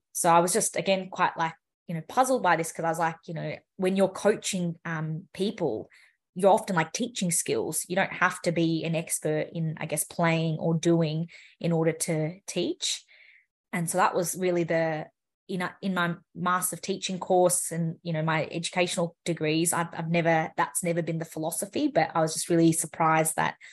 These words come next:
on a sport field and in a, I guess, a coaching, uh, sport coaching course, that was the, the precedence that you kind of had to have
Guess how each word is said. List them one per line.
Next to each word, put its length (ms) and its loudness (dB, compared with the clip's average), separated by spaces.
on 80 0
a 40 2
sport 440 4
field 460 2
and 300 -2
in 140 -4
a, 340 -6
I 80 -10
guess, 180 -4
a 60 -6
coaching, 680 2
uh, 280 -4
sport 320 0
coaching 400 -2
course, 340 0
that 180 4
was 360 6
the, 300 4
the 200 -6
precedence 400 -2
that 120 -8
you 180 0
kind 260 -2
of 60 -6
had 240 2
to 60 -10
have 280 0